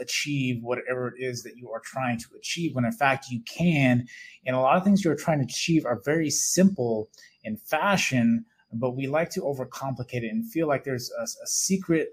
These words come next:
something that we are not getting. And again, when we don't achieve that, uh, we get frustrated and we lash out because we feel like we've given it enough time, when a, a lot of times we don't give enough effort.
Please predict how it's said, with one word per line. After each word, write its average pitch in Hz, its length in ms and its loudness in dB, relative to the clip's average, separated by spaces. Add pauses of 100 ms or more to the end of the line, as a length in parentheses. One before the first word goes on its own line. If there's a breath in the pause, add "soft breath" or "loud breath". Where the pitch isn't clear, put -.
something 123 1000 2
that 110 140 -4
we 123 100 -4
are 120 80 0
not 117 220 0 (140)
getting. 120 500 0 (400 soft breath)
And 113 120 -6
again, 135 220 0
when 127 140 -2
we 131 160 -2
don't 123 260 -2
achieve 180 520 -2
that, 123 320 4 (420 soft breath)
uh, 113 200 -2 (100)
we 131 200 -6
get 123 240 -10
frustrated 139 500 0
and 120 120 -2
we 120 60 -6
lash 113 320 -4
out 180 340 4
because 120 220 -14
we 117 80 -10
feel 123 180 -6
like 117 160 -4
we've 117 160 -8
given 123 220 0
it 113 100 2
enough 107 260 -4
time, 151 460 2 (360 loud breath)
when 120 180 -2 (180)
a, 117 300 -4
a - 20 0
lot 131 220 6
of - 80 2
times 135 320 0
we 139 100 -2
don't 147 320 -2
give 139 400 2
enough 127 340 -2
effort. 113 460 -8